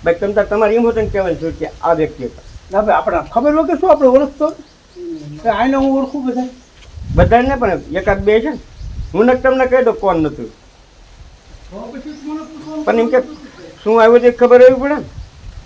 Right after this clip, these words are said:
Speaker 2: આપણે તો ઓળખતા હોય આપણે.
Speaker 1: હા, તો વાંધો નહીં, એમ રહેવા આવી છું. ઓલું મકાન જો ને, મારો ભાઈ આવ્યો હતો ને, હા, હું તમને કહું છું, હું રહેવા આવું છું અહીંયા.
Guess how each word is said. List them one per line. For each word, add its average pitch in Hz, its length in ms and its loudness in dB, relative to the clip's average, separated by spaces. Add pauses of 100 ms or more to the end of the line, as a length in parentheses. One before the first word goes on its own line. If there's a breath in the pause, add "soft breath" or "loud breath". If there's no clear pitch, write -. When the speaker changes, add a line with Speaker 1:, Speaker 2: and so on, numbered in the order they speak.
(140)
Speaker 2:
આપણે 285 340 -16
તો 269 420 -20
ઓળખતા 285 260 -12
હોય 311 140 -6
આપણે. 311 220 -10 (1300)
Speaker 1:
હા, - 120 -2
તો 202 160 -2
વાંધો 226 300 2
નહીં, 214 120 0
એમ 175 60 -2
રહેવા 196 240 4
આવી 180 320 2
છું. 120 120 -8 (320)
ઓલું 160 260 -4
મકાન 185 300 -2
જો 269 100 0
ને, 226 160 -2 (340)
મારો 147 140 2
ભાઈ 180 160 2
આવ્યો 233 140 6
હતો 262 180 0
ને, 160 60 -8 (720)
હા, 147 80 -2
હું 196 140 0
તમને 196 240 -2
કહું 151 200 -8
છું, 175 80 -10
હું 160 180 -4
રહેવા 180 240 2
આવું 135 180 -2
છું 135 60 -12
અહીંયા. 156 200 -8